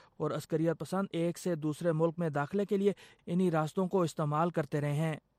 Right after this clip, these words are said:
دریاسنا جمعے کو پشاور اور مردان میں ہونے والے حملوں کے بعد پولیس اور سیکیورٹی فورسز کی کارروائیاں جاری ہیں، جن میں متعدد مشتبہ افراد کو تحویل میں بھی لیا گیا ہے، جبکہ مردان کچہری پر حملے میں وکلا کی ہلاکت پر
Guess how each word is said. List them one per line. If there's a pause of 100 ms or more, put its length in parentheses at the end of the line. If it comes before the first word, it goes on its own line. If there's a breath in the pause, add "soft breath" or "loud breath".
(220)
دریاسنا
جمعے
کو
پشاور
اور
مردان
میں
ہونے
والے
حملوں
کے
بعد (360 loud breath)
پولیس
اور
سیکیورٹی
فورسز
کی
کارروائیاں
جاری
ہیں، (320 loud breath)
جن
میں
متعدد
مشتبہ
افراد
کو
تحویل
میں
بھی
لیا
گیا
ہے، (460 loud breath)
جبکہ
مردان
کچہری
پر
حملے
میں
وکلا
کی
ہلاکت
پر